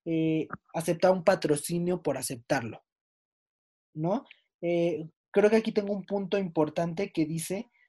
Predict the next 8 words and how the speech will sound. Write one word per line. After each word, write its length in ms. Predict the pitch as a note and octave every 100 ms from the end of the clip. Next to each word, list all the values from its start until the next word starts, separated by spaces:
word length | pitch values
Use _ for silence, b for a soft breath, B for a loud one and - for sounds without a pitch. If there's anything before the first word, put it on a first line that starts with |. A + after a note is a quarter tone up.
| _ _ _ _ _ _ _
que 120 | G3
deben 200 | F#3+ A3
investigar 500 | A3 F3+ F3+ F3 F#3
bien, 240 | F#3 F#3+ F3
porque 340 | F3+ E3+ D3+
patrocinios 500 | F3+ E3+ F3+ A3+ A#3
llegan 260 | F#3 F#3 F3+
siempre. 380 | D#3+ B2+ -